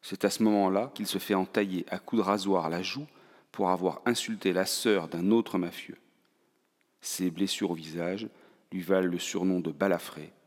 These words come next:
Scarface en anglais. Dans ces années, juste au lendemain de la Première Guerre mondiale, en mille neuf cent dix-neuf,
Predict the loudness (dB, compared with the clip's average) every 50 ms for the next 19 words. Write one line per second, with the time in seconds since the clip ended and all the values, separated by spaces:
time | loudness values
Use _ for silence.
0 | _ _ -16 -10 -6 -6 -6 -6 -6 -6 -6 -6 -6 -8 -10 -12 -14 -16 -18 -16
1 | -16 -14 -14 -14 -16 -18 -20 _ _ _ _ _ _ _ _ _ _ _ _ 0
2 | 2 2 4 4 2 0 2 4 4 4 4 2 0 -2 -6 -14 -20 -20 -20 _
3 | _ _ _ -6 -6 -6 -2 0 2 4 4 4 4 6 6 4 4 4 2 0
4 | -2 -4 -4 -4 -2 -2 0 0 -2 -2 -2 -2 0 0 0 2 2 2 2 0
5 | -2 -6 -10 -16 -20 -20 -10 -6 -4 -2 0 2 2 2 2 0 -2 -4 -6 -6
6 | -4 -2 -2 -2 -2 -4 -6 -12 -20